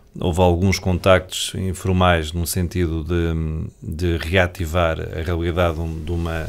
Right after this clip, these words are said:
de uma claque organizada. Hum, e a última vez que, que alguém me colocou a questão, eh, eu pessoalmente fiz um, fiz algo que, que, que lancei o repto,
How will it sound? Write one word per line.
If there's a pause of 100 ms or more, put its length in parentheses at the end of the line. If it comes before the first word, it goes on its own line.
de
uma
claque
organizada. (1800)
Hum, (100)
e
a
última
vez
que, (200)
que
alguém
me
colocou
a
questão, (680)
eh,
eu
pessoalmente (380)
fiz
um, (380)
fiz
algo
que,
que,
que
lancei
o
repto,